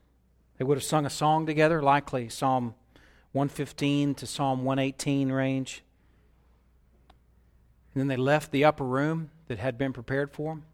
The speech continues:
And they walked through the streets of Jerusalem and left through the east side of Jerusalem, likely the Lion Gate or the Golden Gate. Then they crossed through the Kidron Valley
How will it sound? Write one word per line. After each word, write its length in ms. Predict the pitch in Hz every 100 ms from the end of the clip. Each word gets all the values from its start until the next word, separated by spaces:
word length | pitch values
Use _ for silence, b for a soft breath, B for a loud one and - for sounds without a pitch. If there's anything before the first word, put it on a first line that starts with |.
| _ _ _ _ _ _ _ _ _ _ _ _ _ _ _ b b b b
And 80 | 131
they 60 | 120
walked 300 | 139 147 -
through 80 |
the 80 | 131
streets 320 | - 143 135
of 80 | 131
Jerusalem 580 | 120 131 143 - 151 143 - _ _ _ b b b b
and 100 | 110
left 280 | 131 143 -
through 120 | 135
the 120 | 120
east 300 | - 139 -
side 260 | - 139 131
of 80 | 120
Jerusalem, 500 | 131 131 139 156 127
likely 340 | 127 139 147
the 100 | 127
Lion 420 | 110 113 131 135
Gate 320 | 127 131 135 - _ _ _ _ _ b b b
or 80 |
the 80 | 113
Golden 480 | 104 123 135 131 127
Gate. 420 | 123 120 123 - - _ _ _ _ _ _ _ _ _ _ _ _ _ _ _ _ _ _ b -
Then 100 | 131
they 80 |
crossed 420 | 127 - 160 151 -
through 100 | 127
the 60 |
Kidron 480 | - 160 143 143 135
Valley 440 | 143 151 156 147